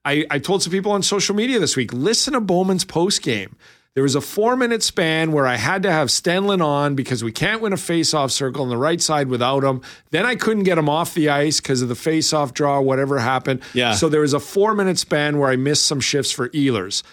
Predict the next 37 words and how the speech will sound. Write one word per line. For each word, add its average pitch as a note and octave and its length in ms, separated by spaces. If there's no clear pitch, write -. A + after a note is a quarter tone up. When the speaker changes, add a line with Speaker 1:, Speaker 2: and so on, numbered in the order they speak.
Speaker 1:
That's E3+ 300
why F3 160
Ehlers D3 340
played A#2+ 220
more C#3+ 300
in G#3+ 60
the G#3+ 80
third, F3 520
and C3 140
that's C#3+ 240
why D3+ 140
I C#3 60
need C#3 280
to - 80
play C3+ 300
him C3 100
some B2 180
more. A#2 340
But C3 120
for F#3+ 140
everybody A3+ 340
who F#3 220
at D3 160
the C#3+ 140
end E3+ 100
of F3 60
the E3 80
game D3 300
looks C3+ 280
and C3 100
sees B2 300
thirteen C3+ 480
minutes, A2+ 400
print A3+ 320
out G#3+ 180
that E3 340
sheet, C3 440